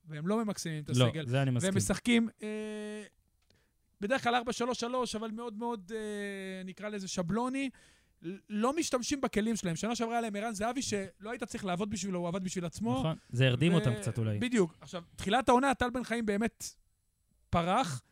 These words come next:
Speaker 1: ידעת שזה לא יחזיק לאורך זמן, הם, אה, לקחי ההיסטוריה נקרא לזה, אבל עכשיו אני רואה אותו, קודם כל השחקן הכי מוכשר, אני חושב שאין לזה עוררין, וסקריונה הוא שחקן מוכח, ואני חושב שגם על זה אין עוררין.
Speaker 2: אבל סקריונה צריך לשחק
Speaker 1: קיארטנסון
Speaker 2: עשר, והוא לא משחק עשר.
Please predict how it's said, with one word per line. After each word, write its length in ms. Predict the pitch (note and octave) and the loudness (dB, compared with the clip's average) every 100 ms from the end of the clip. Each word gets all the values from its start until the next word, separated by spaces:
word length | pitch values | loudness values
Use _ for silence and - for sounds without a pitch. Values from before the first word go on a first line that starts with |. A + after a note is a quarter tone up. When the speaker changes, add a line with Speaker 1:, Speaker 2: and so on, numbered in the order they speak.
| - | -4
Speaker 1:
ידעת 360 | E3+ G3 B3 A#3+ | 0 2 0 -2
שזה 220 | G#3 F3 | -4 -4
לא 80 | D#3+ | -4
יחזיק 300 | D3 D3 D3+ | -6 -8 -6
לאורך 280 | D3+ D#3 | -6 -6
זמן, 300 | C#3 E3 A3 D4 - _ _ - | -8 -6 -6 -6 -12 _ _ -12
הם, 260 | D3 D#3 D#3 | -4 -2 -2
אה, 40 | D#3 D#3 D3+ D3+ D3+ D3 D3+ | -2 -2 -2 -4 -4 -6 -6
לקחי 280 | D#3 D#3 - | -4 -2 0
ההיסטוריה 520 | F#3+ E3 - G3 F#3+ A3+ | 2 2 2 4 4 4
נקרא 220 | G#3+ A#3 | 2 2
לזה, 220 | A#3+ C#4 - - - | 2 0 -4 -10 -8
אבל 160 | E3 F3+ | -2 0
עכשיו 220 | - C4 | 0 0
אני 120 | B3+ | 2
רואה 140 | G#3 A#3+ | 2 4
אותו, 200 | A#3 F3+ | 2 0
קודם 140 | C#4 | -2
כל 100 | D#4+ | -4
השחקן 280 | C4+ A#3+ A#3 | -6 -6 -8
הכי 240 | A3 A#3 | -6 -6
מוכשר, 460 | A3 G#3 - A3 G#3+ | -6 -6 -2 -2 -2
אני 100 | F#3+ | -8
חושב 200 | - G#3 | -12 -14
שאין 200 | E3+ F#3+ | -10 -6
לזה 180 | F#3 F3 | -4 -2
עוררין, 340 | F3+ F3+ A3+ A3+ - _ _ _ | -2 -2 -4 -6 -12 _ _ _
וסקריונה 500 | E3+ - F#3+ F#3+ A#3 | -12 -6 -2 0 2
הוא 100 | A#3 | 2
שחקן 440 | G#3+ G3 - A#3 A#3 | 0 -2 -2 0 2
מוכח, 540 | A3 G#3 A3+ C4 D#3 - _ - | 2 2 2 2 0 -6 _ -8
ואני 100 | F#3+ | -6
חושב 140 | - A#3+ | -4 -2
שגם 200 | G#3+ A3 | 2 2
על 60 | |
זה 120 | G#3+ | 4
אין 80 | A3+ | 4
עוררין. 240 | G3 E3+ C#3 | 4 4 4
Speaker 2:
אבל 80 | B2 | 2
סקריונה 260 | - F3+ | 4 4
צריך 120 | G3 G3+ | 4 2
לשחק 140 | G3+ | 4
Speaker 1:
קיארטנסון 380 | A#3+ D4 - D4+ | 6 8 8 6
Speaker 2:
עשר, 100 | C#3 | 8
והוא 100 | - | 8
לא 80 | E3 | 8
משחק 340 | D#3+ D#3 D#3+ | 4 0 0
עשר. 260 | D#3 D3 G#2+ | 0 0 -4